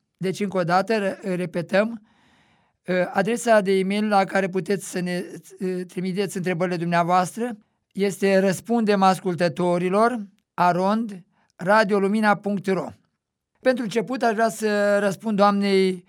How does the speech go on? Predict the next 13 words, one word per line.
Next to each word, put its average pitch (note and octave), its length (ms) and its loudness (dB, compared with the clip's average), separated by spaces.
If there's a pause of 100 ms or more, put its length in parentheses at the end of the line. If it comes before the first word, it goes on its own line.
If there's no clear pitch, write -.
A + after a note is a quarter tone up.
(160)
Daniela G3 520 0
C. - 80 -6
din G#3 240 -2
Drobeta, G3 400 0
Turnul F#3+ 260 -4
Severin, F3 680 -2 (680)
eh, G#3 280 -4
care A#3 220 0
ne A3 120 -2
pune G#3+ 260 -2
o G3+ 40 0
întrebare F#3+ 880 0 (280)
interesantă, A3 1300 0